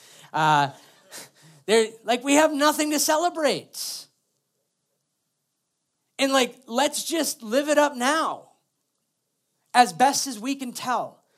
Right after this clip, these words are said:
because tomorrow we're gonna die. You see, many don't believe in the resurrection. This is what Paul says, "If Christ is proclaimed as raised from the dead, how can some of you say that there is no resurrection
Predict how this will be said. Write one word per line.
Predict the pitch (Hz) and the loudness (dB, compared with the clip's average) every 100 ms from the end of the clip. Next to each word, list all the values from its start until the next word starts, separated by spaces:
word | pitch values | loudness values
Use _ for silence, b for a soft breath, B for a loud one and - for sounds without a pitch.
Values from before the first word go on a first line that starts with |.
| _ | _
because | - 208 233 | -12 -8 -8
tomorrow | - 226 247 240 208 190 b b b | -4 0 0 0 -2 -4 b b b
we're | - | -10
gonna | 190 180 | -8 -8
die. | 147 120 - - _ _ _ _ _ _ _ _ _ _ _ _ _ _ _ _ | -8 -10 -10 -20 _ _ _ _ _ _ _ _ _ _ _ _ _ _ _ _
You | 208 | -8
see, | 208 | -6
many | 233 247 247 214 - _ | -2 -2 -2 -6 -10 _
don't | - 220 190 | -4 -4 -4
believe | 208 220 196 | -4 -4 -6
in | 180 | -6
the | 165 | -6
resurrection. | 165 151 139 139 - 156 | -8 -8 -8 -8 -10 -10
This | 156 | -10
is | 156 | -12
what | 151 147 | -14 -14
Paul | - 165 | -8 -8
says, | 151 - 123 117 - | -8 -8 -10 -10 -14
"If | 127 - | -18 -20
Christ | _ 156 151 - | _ -8 -8 -10
is | |
proclaimed | - 147 139 143 135 131 | -14 -16 -12 -10 -10 -12
as | 117 | -14
raised | 123 131 131 | -12 -12 -14
from | 139 | -16
the | 135 | -14
dead, | 123 110 110 B B B | -12 -12 -14 B B B
how | - | -10
can | 180 175 | -8 -10
some | 180 175 | -10 -10
of | 170 | -12
you | 160 | -12
say | - 180 165 | -8 -8 -8
that | 147 131 | -10 -12
there | 143 | -14
is | 139 | -12
no | 139 147 | -10 -10
resurrection | 135 135 123 117 110 123 120 | -10 -10 -12 -14 -14 -18 -20